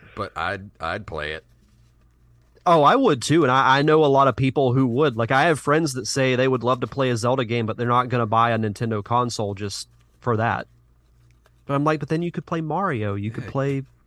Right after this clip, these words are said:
Speaker 2: other
Speaker 1: there's
Speaker 2: fun
Speaker 1: so
Speaker 2: games."
Speaker 1: much to, to enjoy on the Switch, and I don't know why, why people badmouth it so much.
Speaker 2: I, I don't know. They don't know what they're talking about.
Speaker 1: <laughs> Yeah, Axeblade says
Speaker 2: But
Speaker 1: he
Speaker 2: yeah.
Speaker 1: has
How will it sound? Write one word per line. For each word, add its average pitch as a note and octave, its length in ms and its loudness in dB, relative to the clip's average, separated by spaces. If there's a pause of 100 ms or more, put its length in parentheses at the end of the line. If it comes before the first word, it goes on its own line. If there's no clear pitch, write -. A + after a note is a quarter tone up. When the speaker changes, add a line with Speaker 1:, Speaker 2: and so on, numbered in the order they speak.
(340)
Speaker 2:
other F3 140 -2
Speaker 1:
there's E3+ 100 -4
Speaker 2:
fun A2+ 180 0
Speaker 1:
so G2 40 -6
Speaker 2:
games." G2 140 -4 (100)
Speaker 1:
much - 200 -10
to, C#3 200 -12 (140)
to B2+ 160 -10
enjoy G#2+ 680 -10
on F2 360 -10
the E2+ 100 -14
Switch, - 540 -12
and D#2+ 160 -12
I F2+ 60 -8
don't G#2 160 -10
know G#2 100 -8
why, G2 200 -6
why F2+ 260 -10
people - 300 -16
badmouth D2+ 640 -10
it C#2+ 120 -18
so D#2+ 200 -12
much. C#2 360 -16 (480)
Speaker 2:
I, A#2 520 -2
I G2 180 -4
don't - 240 -12
know. - 240 -10 (680)
They D3+ 100 2
don't C#3+ 100 4
know B2+ 60 4
what G#2+ 120 2
they're G2 80 -6
talking G2 320 -2
about. F#2 320 -4
Speaker 1:
<laughs> - 60 -20 (180)
Yeah, A#2+ 240 -2
Axeblade A#2 360 -6
says G#2 260 -8
Speaker 2:
But G#3 80 2
Speaker 1:
he A#3 40 4
Speaker 2:
yeah. G#3 80 4
Speaker 1:
has C3 200 -6